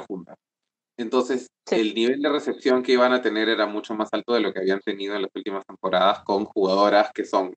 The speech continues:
Speaker 1: receptoras cubanas o no tan buenas receptoras. Eh, pero si no está Coto y no está Yesenia y Mabel está en Francia, ¿qué puntas tiene?
Speaker 2: Sí, pues. O sea,
Speaker 1: Coraima
Speaker 2: y
Speaker 1: podría jugar de punta.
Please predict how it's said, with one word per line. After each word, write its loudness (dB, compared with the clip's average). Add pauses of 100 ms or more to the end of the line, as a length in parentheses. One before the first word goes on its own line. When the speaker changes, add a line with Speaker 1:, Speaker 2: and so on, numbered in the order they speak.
Speaker 1:
receptoras -2
cubanas 2 (640)
o 4
no -2
tan -4
buenas -4
receptoras. -4 (640)
Eh, 2 (140)
pero 6 (320)
si -10
no -2
está -2
Coto 0
y 0
no 0
está -2
Yesenia 2
y 2
Mabel 2
está -4
en -6
Francia, 0
¿qué -6
puntas -2
tiene? 0 (1400)
Speaker 2:
Sí, -10
pues. -2 (160)
O -6
sea, -2
Speaker 1:
Coraima 0
Speaker 2:
y -2
Speaker 1:
podría 2
jugar 0
de -6
punta. -6